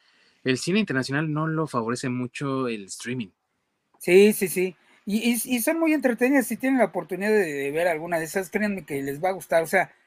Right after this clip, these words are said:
Speaker 2: no son películas de Oscar, pero sí son películas muy, muy entretenidas. Yo no sé si a ustedes les tomó,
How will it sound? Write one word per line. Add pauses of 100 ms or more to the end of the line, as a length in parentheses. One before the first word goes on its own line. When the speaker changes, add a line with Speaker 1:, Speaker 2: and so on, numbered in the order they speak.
(280)
Speaker 2:
no
son
películas
de
Oscar,
pero
sí
son
películas
muy,
muy
entretenidas.
Yo
no
sé
si
a
ustedes
les
tomó,